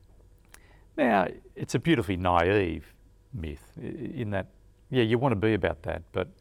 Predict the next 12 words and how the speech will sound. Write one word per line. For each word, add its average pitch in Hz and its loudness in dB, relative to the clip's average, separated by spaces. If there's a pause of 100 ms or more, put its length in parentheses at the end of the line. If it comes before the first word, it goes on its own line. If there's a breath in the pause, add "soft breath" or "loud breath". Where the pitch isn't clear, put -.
(260 soft breath)
if 113 -8
you 165 2
don't 147 2
also 123 0
provide 92 -2
scaffolding, 101 -6
so - -10
the 78 -8
poetry 90 -6
and 85 -10
the 82 -12
plumbing, 85 -10